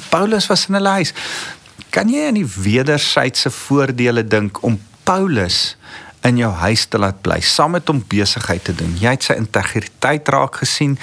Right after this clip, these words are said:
jy kan met hom oor teologie sit en gesels in die aande. Man, ek sal wat wil gee om saam met Paulus 'n paar aandetes agter mekaar te eet. Die, ek dink die eerste aand sal ek net te oorbluf wees.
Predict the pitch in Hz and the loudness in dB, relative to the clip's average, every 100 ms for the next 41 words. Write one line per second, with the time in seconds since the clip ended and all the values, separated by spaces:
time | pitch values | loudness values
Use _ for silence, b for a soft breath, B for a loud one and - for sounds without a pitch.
0 | B B - 101 107 104 101 104 104 101 | B B -2 0 2 0 0 0 0 -2
1 | 104 120 104 101 - 175 - - 139 - | 0 0 0 0 -2 0 -2 0 -2 0
2 | 127 - 123 123 127 113 - - 131 147 | 0 2 2 2 0 -2 -2 0 2 2
3 | 131 107 104 B B B - 131 143 160 | 2 0 0 B B B -2 2 2 2
4 | 160 151 - 139 - - 143 135 120 131 | 0 0 -2 -2 0 2 2 0 0 2
5 | 131 - - 101 - - 82 80 B B | 0 -2 0 0 0 -4 -4 -8 B B
6 | B B B B - 113 110 113 110 - | B B B B -2 0 2 0 -2 -6
7 | - - 147 139 143 - - - - 110 | -2 2 2 2 0 0 -6 0 2 4
8 | 110 - 113 120 113 95 - 92 - 87 | 2 2 2 2 2 0 0 0 0 -4
9 | - 92 90 - 85 82 - - 80 - | -2 -2 -2 0 -2 -2 -6 -4 -6 -8
10 | - - 120 - 127 107 135 123 - 147 | -18 -8 -2 0 0 2 2 2 2 2
11 | - - 127 127 120 113 123 127 - 127 | 2 2 2 0 -2 0 0 0 2 2
12 | 123 107 110 120 160 202 - | 2 4 2 2 0 -2 -6